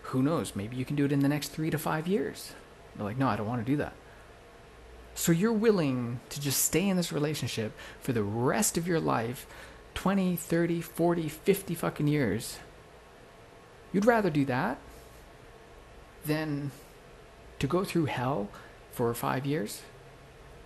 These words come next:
to eventually have just a blissful life afterwards? That is literally what people would do. People do it in jobs, people do it in relationships, people do it in the cities that they, they live in. People do that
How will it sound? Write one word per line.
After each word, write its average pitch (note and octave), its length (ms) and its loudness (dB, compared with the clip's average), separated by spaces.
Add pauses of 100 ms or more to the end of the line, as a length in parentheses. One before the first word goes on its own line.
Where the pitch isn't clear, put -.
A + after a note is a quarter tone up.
(140)
to D3 140 0
eventually D3+ 760 0 (760)
have B2+ 420 -4
just C3+ 260 0
a G#2+ 80 -4 (300)
blissful C3 420 0
life B2 320 0
afterwards? F#3 600 -4 (800)
That G3+ 100 0
is G#3 140 4
literally D#3 840 6 (220)
what B2+ 300 2
people B2 300 0
would G#2+ 160 -2
do. - 180 -6 (960)
People D3 220 2
do C#3 140 6
it C3+ 80 4
in E2+ 160 0
jobs, B2 520 0
people C3+ 240 -4
do A#2 60 -2
it A2+ 80 -2
in G#2 140 -2
relationships, A2 840 -2
people C3+ 240 -2
do B2 160 0
it A2 140 0 (320)
in G2 280 -4
the F#2+ 60 -6
cities F3 600 0
that F#3+ 140 -4
they, F3 280 0 (380)
they C#3+ 180 4
live D#3+ 340 2
in. G#3 220 2
People G3 220 -2
do F#3+ 240 -4
that F3 240 0